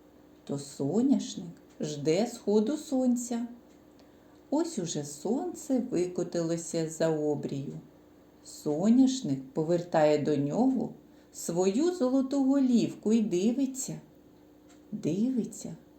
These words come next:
на червоне вогняне коло. Усміхається соняшник до сонця, радіє, вітає його. "Добрий день, сонечку! Я так довго чекав тебе!"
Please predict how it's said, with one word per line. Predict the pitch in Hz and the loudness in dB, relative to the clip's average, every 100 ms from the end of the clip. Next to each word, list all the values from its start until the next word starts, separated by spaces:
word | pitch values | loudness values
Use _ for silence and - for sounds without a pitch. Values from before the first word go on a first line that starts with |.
| - | -6
на | 147 | -6
червоне | 143 170 147 131 175 233 330 269 240 - | -2 0 0 0 0 0 0 0 0 0
вогняне | 151 165 170 147 151 165 160 - | -4 -4 -4 -2 -2 -4 -6 -8
коло. | 160 151 147 151 - - - - - - - | -6 -4 -6 -10 -12 -18 -20 -20 -20 -12 -4
Усміхається | 277 - 320 359 339 294 196 196 220 202 | -4 -2 -4 -2 2 4 4 4 0 0
соняшник | - 190 175 165 165 - 175 170 | 0 0 2 0 -2 -4 -4 0
до | 202 | -2
сонця, | - 220 160 143 - 143 143 - - - _ - - | 2 2 2 -2 -6 -10 -12 -16 -20 -20 _ -4 2
радіє, | 160 151 139 190 180 220 233 175 - - - - - - - - | 6 6 4 -2 -2 0 0 -2 -6 -12 -20 -20 -20 -20 -16 -2
вітає | 349 - 302 196 165 147 | -2 2 2 4 2 0
його. | 156 139 - - - - _ _ - - - - - | -2 -2 -6 -10 -12 -20 _ _ -20 -20 -20 -20 -8
"Добрий | 180 202 190 196 202 | 4 4 6 4 2
день, | 170 202 220 220 170 151 160 - | 4 6 8 8 4 -4 -10 -14
сонечку! | - - 233 254 247 190 160 - - - - - - - - - | -16 -2 0 2 4 2 0 -8 -14 -16 -16 -20 -20 -20 -20 -6
Я | 208 254 262 | 0 2 2
так | 339 453 453 415 | 0 0 2 4
довго | 330 220 185 208 | 8 6 6 2
чекав | 208 254 254 196 - | 2 0 0 -2 -4
тебе!" | - 202 170 135 | 0 0 2 -2